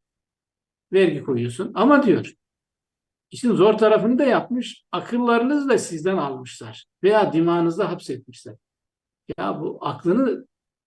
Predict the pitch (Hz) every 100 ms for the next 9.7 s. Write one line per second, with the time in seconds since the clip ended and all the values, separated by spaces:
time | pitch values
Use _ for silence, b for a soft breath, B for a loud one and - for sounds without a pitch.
0 | - 180 254 233 - - - 156 156 -
1 | - 226 233 226 - 180 240 - _ _
2 | _ _ _ - 190 233 165 165 175 175
3 | 202 226 220 139 120 113 - 120 117 -
4 | _ - - 160 - 135 196 208 - _
5 | _ _ _ _ _ _ _ - 147 135
6 | 135 127 120 120 117 165 160 175 139 -
7 | 135 135 147 151 165 175 170 151 147 170
8 | 190 170 127 120 117 - - 220 196 190
9 | 196 240 240 196 151 117